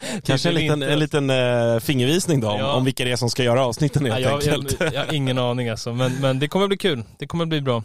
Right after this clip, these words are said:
Speaker 2: Mm.
Speaker 1: Ehm, så att det kommer två, två såna veckor här efter denna.
Speaker 2: Ja, så blir det. Eh,
Speaker 1: Mm.
Speaker 2: hur mår du då?
Speaker 1: Bra tack. Eh, det här med regnet, det är inte så spännande att prata om.
Speaker 2: Nej.
Speaker 1: Men en sak som
Speaker 2: Du
Speaker 1: jag
Speaker 2: gillar inte att
Speaker 1: tänkte
Speaker 2: prata om, eh, någonting privat, höll jag på att säga.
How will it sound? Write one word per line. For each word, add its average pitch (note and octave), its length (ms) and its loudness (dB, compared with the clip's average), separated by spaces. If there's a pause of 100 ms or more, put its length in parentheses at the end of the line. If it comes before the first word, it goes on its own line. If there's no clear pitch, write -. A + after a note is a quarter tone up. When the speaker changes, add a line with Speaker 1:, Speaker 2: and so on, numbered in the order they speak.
Speaker 2:
Mm. B2 240 0
Speaker 1:
Ehm, A#2+ 260 -4
så C#3 100 -8
att C3+ 80 -10
det D#3+ 180 -4
kommer D#3 240 -6
två, C#3+ 420 -4
två D#3 220 -2
såna D3+ 440 0
veckor C#3+ 300 -2
här A#2+ 140 -2
efter B2 240 -8
denna. B2+ 280 -6 (160)
Speaker 2:
Ja, F#3 240 0 (100)
så - 120 -10
blir D3 140 -2
det. C3+ 60 -2
Eh, D3 340 -6
Speaker 1:
Mm. B2 200 -2
Speaker 2:
hur C#3 60 2
mår D#3+ 80 2
du G#3 100 0
då? F3 120 -2 (420)
Speaker 1:
Bra E3+ 340 -2
tack. - 440 -8 (140)
Eh, D#3 80 -4 (480)
det D#3 80 -12
här E3 80 0
med E3 220 0
regnet, E3+ 500 0
det C#3 120 -6
är D#3 40 0
inte D#3+ 140 -4
så C3 100 -8
spännande C#3 380 -4
att A2 60 -6
prata B2 200 -4
om. G2+ 100 -8
Speaker 2:
Nej. A#2+ 280 0
Speaker 1:
Men D3 140 -2
en F#3 200 -2
sak C#3+ 180 -6
som B2 60 -4
Speaker 2:
Du B2 40 2
Speaker 1:
jag C3+ 40 2
Speaker 2:
gillar C3+ 140 0
inte C3 100 0
att - 20 0
Speaker 1:
tänkte A2+ 140 0
Speaker 2:
prata A2+ 140 -2
om, A2 240 -2
eh, G#2+ 100 -4 (800)
någonting A2 400 -2
privat, - 380 -8
höll G2 100 -8
jag - 80 -4
på - 20 -2
att - 40 -2
säga. G2+ 180 -6